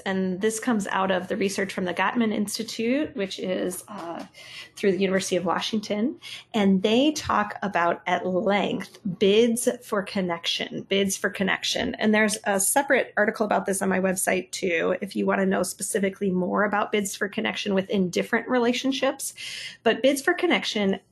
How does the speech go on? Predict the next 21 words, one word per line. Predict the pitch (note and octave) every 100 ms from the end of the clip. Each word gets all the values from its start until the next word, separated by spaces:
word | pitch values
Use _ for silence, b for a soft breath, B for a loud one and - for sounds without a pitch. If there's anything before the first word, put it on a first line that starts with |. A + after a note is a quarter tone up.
| _
if | A3+ -
you | A#3 A#3+
can | B3+ G#3 F3+ - -
mental | G3 G3 G#3+ B3+ - B3+ -
image | G#3 G#3 F#3+ -
this, | - - F#3+ - B B -
is | A#3 G3+
where | G3+ G#3
we | G3+ G3
kind | F#3+ B3+
of | A#3+
throw | - A3 A3 G#3
out | D4 E4 - - - _
an | A#3+
offer | G#3 G3+ F4 - - -
to | - G3
someone | - A#1 - - -
for | - G3
relationship, | - - - - - C4 E4 - -
and | A3 G3
they | G3 F#3+ G3